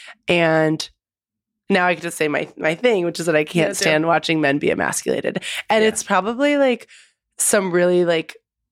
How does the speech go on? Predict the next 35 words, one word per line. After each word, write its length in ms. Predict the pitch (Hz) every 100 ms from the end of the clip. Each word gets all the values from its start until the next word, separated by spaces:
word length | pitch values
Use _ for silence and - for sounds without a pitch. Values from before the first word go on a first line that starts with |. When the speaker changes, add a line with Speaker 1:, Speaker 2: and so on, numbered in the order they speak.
| _ -
Speaker 1:
<sighs> 440 | - - - 175
deeply 760 | - 190 185 180 175 170 170 165
ingrained 800 | 175 160 165 156 147 151 151 160 - _ _ _ _ _ _ _ -
sort 220 | - 196
of, 140 | 170 160
like, 240 | 147 - -
female 480 | - 185 165 151 147
caretaking 720 | - - 156 156 170 185 185
or 80 | 185
something 460 | - 185 180 190
in 180 | 185 196
me, 200 | 196 202
or, 80 | 180
like, 160 | 160 160
a 60 |
fear 380 | - - 156 160
of, 100 | 160
like, 160 | 156 -
men 200 | 156 151
being 180 | 151 151
embarrassed 600 | 151 147 147 151 151 -
because 320 | 160 156 147
that's, 200 | 156 -
like, 160 | 156 165
what 100 | -
they 120 | 151
fear 180 | - 151
the 80 |
most, 380 | 147 143 165 -
you 60 | 170
know? 160 | 175 175 - - - - -
But 100 | 202
I, 80 | - _ _ _ _ _ _ _ -
it's, 120 | 202
like, 180 | 226 220